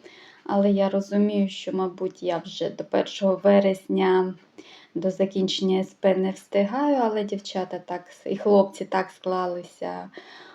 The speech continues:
обставини, тому показую, що є.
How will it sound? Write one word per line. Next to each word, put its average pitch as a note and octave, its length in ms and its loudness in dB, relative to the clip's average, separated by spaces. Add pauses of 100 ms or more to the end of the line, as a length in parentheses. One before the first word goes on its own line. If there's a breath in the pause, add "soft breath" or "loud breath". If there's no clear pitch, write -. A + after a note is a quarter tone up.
(120 loud breath)
обставини, C#4 1080 6
тому A3+ 260 2
показую, A3+ 720 2
що G#3+ 240 -2
є. F#3 320 0